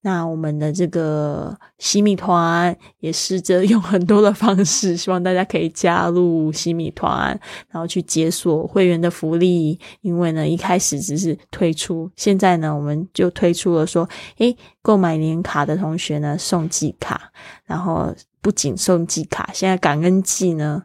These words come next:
我不知道是到明年的几月几号，感恩季购，购买了还可以送你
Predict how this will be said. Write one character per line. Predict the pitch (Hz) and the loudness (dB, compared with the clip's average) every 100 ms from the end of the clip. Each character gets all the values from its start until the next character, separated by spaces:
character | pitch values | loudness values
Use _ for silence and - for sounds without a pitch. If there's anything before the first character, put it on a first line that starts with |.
| - | -8
我 | |
不 | 165 | -2
知 | 180 | 0
道 | |
是 | 202 190 | 2 2
到 | 185 170 - | 2 2 -2
明 | 165 | -4
年 | 165 156 | -4 -4
的 | 165 | -4
几 | 180 151 | -4 -2
月 | 160 | -2
几 | - | -4
号， | 175 165 175 - - - | -2 -4 -4 -10 -20 -12
感 | - 180 | 0 4
恩 | 190 | 4
季 | 196 208 | 4 0
购， | 185 202 - - | 2 0 0 0
购 | 208 | 2
买 | 185 147 | 2 0
了 | 151 151 - - | -2 -4 -6 -18
还 | - - 175 | -10 -2 -2
可 | 175 | 0
以 | 180 | 0
送 | 170 - 233 190 165 | 0 0 0 0 0
你 | 143 - | -4 -6